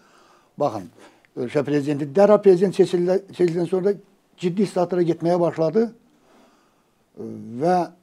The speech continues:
buna mane oldular. İki min beşinci ildə Rəhli İnqilablar adı altında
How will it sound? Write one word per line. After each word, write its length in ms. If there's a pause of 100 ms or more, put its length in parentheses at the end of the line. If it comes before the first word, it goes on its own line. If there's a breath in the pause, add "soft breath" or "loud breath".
(140)
buna 200
mane 200
oldular. 360 (320)
İki 180
min 160
beşinci 440
ildə 160 (640 soft breath)
Rəhli 340
İnqilablar 500
adı 120
altında 600